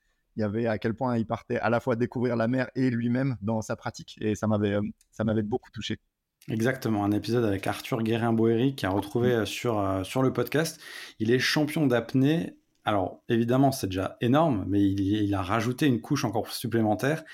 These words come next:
Speaker 2: d'apnée sous glace.
Speaker 1: Hmm.
Speaker 2: Donc, euh, épisode assez incroyable à, à l'écouter.
Speaker 1: Hmm.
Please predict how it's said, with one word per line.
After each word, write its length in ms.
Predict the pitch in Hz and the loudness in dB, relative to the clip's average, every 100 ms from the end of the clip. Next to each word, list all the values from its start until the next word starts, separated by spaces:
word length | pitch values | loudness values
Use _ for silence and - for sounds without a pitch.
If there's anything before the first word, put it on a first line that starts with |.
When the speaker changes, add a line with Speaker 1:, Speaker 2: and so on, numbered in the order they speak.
| - - | -20 -6
Speaker 2:
d'apnée 340 | 104 120 151 147 | -2 0 2 2
sous 180 | 151 113 | 2 0
glace. 360 | 95 - - _ - | 0 -4 -14 _ -2
Speaker 1:
Hmm. 240 | 107 98 92 - - _ | 2 2 2 -4 -20 _
Speaker 2:
Donc, 280 | 107 104 - | -4 -4 -2
euh, 320 | 101 92 90 - - _ _ _ | -4 -2 -4 -6 -12 _ _ _
épisode 460 | 135 135 135 147 135 | 0 0 2 2 2
assez 260 | 117 - 120 | 0 0 -2
incroyable 360 | - 120 110 | 0 0 2
à, 160 | 101 95 | 0 0
à 80 | 98 | 2
l'écouter. 420 | 107 101 98 - | 2 0 -4 0
Speaker 1:
Hmm. 200 | 110 95 | 2 2